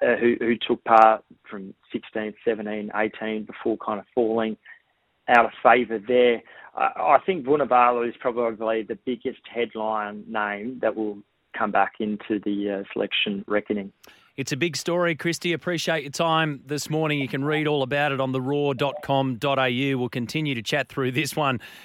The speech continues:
Speaker 2: because there's more to come. Good on you, mate. Thanks for your time this morning.
Speaker 1: Thanks, Matt. Cheers.
Speaker 2: Christy Doran there, uh, great friend of the show, rugby union editor at the raw dot com dot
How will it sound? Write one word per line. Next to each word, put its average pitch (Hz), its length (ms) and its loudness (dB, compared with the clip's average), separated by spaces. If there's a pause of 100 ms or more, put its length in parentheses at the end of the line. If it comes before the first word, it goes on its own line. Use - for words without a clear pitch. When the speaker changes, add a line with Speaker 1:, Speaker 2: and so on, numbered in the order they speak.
Speaker 2:
because 123 260 -4
there's 123 220 -4
more 135 180 -2
to 127 80 -4
come. 131 260 -4
Good 139 100 -4
on 151 120 -2
you, 139 60 -2
mate. 143 240 0
Thanks 147 180 -4
for 156 100 -8
your 135 60 -6
time 139 220 -2
this 123 180 -8
morning. 120 300 -6 (1300)
Speaker 1:
Thanks, 113 200 0
Matt. 98 220 -12
Cheers. 113 180 -6 (200)
Speaker 2:
Christy 160 260 -4
Doran 160 360 0
there, 143 340 0
uh, 135 200 -2
great 147 280 -2
friend 160 240 -2
of 139 60 -2
the 135 80 -4
show, 170 420 0
rugby 143 300 -2
union 143 500 -2
editor 135 340 -2
at 131 80 -4
the 139 100 -2
raw 156 360 0
dot 147 300 -4
com 147 460 -2
dot 139 280 -2